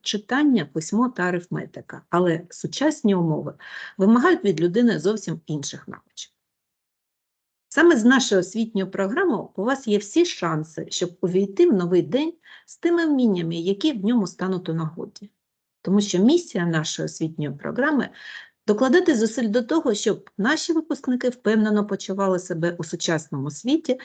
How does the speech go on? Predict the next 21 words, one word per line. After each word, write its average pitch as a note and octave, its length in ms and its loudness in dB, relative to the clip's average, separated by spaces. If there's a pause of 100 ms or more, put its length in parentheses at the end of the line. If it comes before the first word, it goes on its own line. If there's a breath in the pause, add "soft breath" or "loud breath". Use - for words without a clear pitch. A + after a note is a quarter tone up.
(260 loud breath)
та F#3 80 2
могли C#4 400 4
відповідати F3+ 840 0
на E3 120 -2
виклики A3+ 500 -4
двадцять F3+ 460 -6
першого D#3+ 400 -10
століття. - 540 -18 (920)
Що - 140 4
таке E4 240 0
навики D3+ 440 0
людини G3+ 360 0
двадцять G3+ 280 -2
першого D#3+ 280 -4
століття? - 500 -14 (460 loud breath)
Це D#4 300 0
набір G#3+ 360 2
здібностей, A3+ 720 2
які A3 420 -2
необхідно G3 600 0
розвивати, B3+ 680 -2